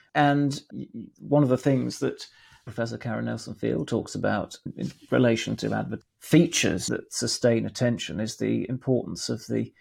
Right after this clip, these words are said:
unexpected. And there was a lovely e-, experiment,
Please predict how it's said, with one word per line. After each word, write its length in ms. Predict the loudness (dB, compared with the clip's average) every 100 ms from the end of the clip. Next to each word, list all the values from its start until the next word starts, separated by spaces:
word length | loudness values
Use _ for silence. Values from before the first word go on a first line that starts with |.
| _ _ 2
unexpected. 880 | 4 4 2 4 4 2 -2 -2 -4 _ _ _ _ _ _ _ _ _ -2
And 200 | 2 6
there 120 | 6
was 160 | 6
a 80 | 6
lovely 320 | 6 6 6
e-, 120 | 4 0 -4
experiment, 720 | -2 0 4 8 8 6 2